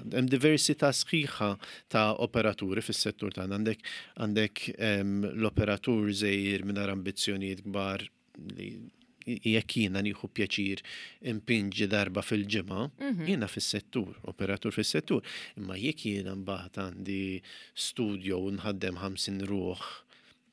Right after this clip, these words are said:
Speaker 1: jiena wkoll operatur fis-settur
Speaker 2: Naturalment.
Speaker 1: u għal, u għall-Kunsill li tnejn li huma importanti, u għall-Kunsill importanti li nissalvagwardjaw il-prattika ta' tnejn li huma.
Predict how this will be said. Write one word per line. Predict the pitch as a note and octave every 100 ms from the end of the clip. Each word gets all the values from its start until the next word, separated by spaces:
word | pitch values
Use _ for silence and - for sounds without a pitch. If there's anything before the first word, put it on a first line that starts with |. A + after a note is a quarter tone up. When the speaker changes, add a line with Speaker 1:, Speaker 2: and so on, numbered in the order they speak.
| _ _ - -
Speaker 1:
jiena | F#2+ G#2
wkoll | - B2 G2
operatur | - F#2+ G2 G2+
fis-settur | - G2 - F3
Speaker 2:
Naturalment. | D#3+ A2+ C#3+ B2
Speaker 1:
u |
għal, | A2 A2 A#2+ A2+
u | A2 G2+
għall-Kunsill | G2 G#2 G2 G#3 D3+
li | G#2+
tnejn | C3 A#2
li | B2+
huma | F#3 C#3
importanti, | G2 G2+ F#2+ - F#2 - D3 - - - - -
u | G#2+
għall-Kunsill | - G2+ G2+ F3+ E3 G2+ - - - -
importanti | A2+ A2+ G2+ A#2 A#2 -
li | C3+
nissalvagwardjaw | A2+ G2+ B2+ A#2 G2 F#2 F#2+ F#2 G2 G2+ A2 C#3 - -
il-prattika | A2+ A#2+ C#3 - G2+ - B2+ C3 C#3
ta' | D3 A#2+
tnejn | - G2+ F#2+ F2+
li | C#3+
huma. | F3+ G2 F#2+